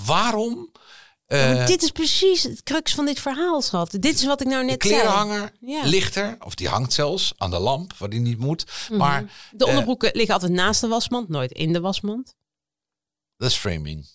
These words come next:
Speaker 1: Want het is
Speaker 2: Nee,
Speaker 1: dat
Speaker 2: nee, nee, nee. Ik bedoel, mijn jurkjes liggen ook altijd naast het bed in plaats van in de kast.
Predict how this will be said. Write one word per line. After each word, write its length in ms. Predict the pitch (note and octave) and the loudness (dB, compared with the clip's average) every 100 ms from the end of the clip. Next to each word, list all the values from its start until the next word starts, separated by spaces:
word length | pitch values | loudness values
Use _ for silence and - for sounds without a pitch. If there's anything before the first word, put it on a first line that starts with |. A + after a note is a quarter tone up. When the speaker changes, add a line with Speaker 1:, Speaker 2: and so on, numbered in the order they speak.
| _ | _
Speaker 1:
Want 160 | G2 F#2+ | -10 -6
het 100 | - | 0
is 60 | |
Speaker 2:
Nee, 180 | - E4 | 2 2
Speaker 1:
dat 80 | D#4+ | 2
Speaker 2:
nee, 100 | E4 | 0
nee, 140 | D#4 | 0
nee. 220 | C#4 B3 C4+ | 0 0 0
Ik 80 | |
bedoel, 260 | - G#3 A#3 | -2 0 0
mijn 240 | A#3 C4 | 2 2
jurkjes 400 | A#3 B3+ A#3+ - | 2 2 0 -2
liggen 200 | G#3 G#3 | 0 2
ook 100 | A3 | 2
altijd 200 | A3+ G#3 | 2 2
naast 220 | G3 F#3+ - | 2 2 0
het 80 | E3 | 0
bed 180 | G3 | 0
in 80 | G3+ | -2
plaats 200 | F#3 F3+ | -2 -2
van 100 | F#3 | -2
in 100 | E3+ | -2
de 60 | D#3+ | 0
kast. 480 | F3+ B3 - - | 0 0 -2 -4